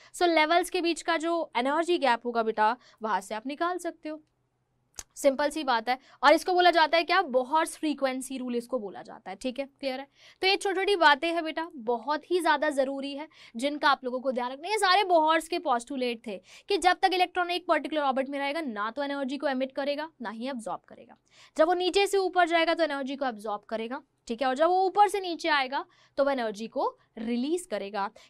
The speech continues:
कितनी फ्रीक्वेंसी की रेडिएशन एमिट होगी या फिर एब्जॉर्ब होगी, वो डिपेंड करेगा डेल्टा ई पे,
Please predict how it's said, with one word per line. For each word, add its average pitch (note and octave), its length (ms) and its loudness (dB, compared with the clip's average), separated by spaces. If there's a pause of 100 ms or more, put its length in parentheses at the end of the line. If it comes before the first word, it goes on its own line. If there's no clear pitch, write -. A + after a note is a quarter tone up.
(120)
कितनी F#4+ 260 0
फ्रीक्वेंसी E4+ 520 0
की E4+ 60 -2
रेडिएशन D4+ 460 -4
एमिट D4 260 -6
होगी C#4+ 200 -8
या C4+ 100 -2
फिर B3+ 140 -6
एब्जॉर्ब A3+ 320 -6
होगी, C4 120 -4
वो D4 80 -10
डिपेंड B3 340 -6
करेगा C#4+ 220 -4
डेल्टा D4+ 360 -2
ई C4 140 -2
पे, G#3+ 220 -10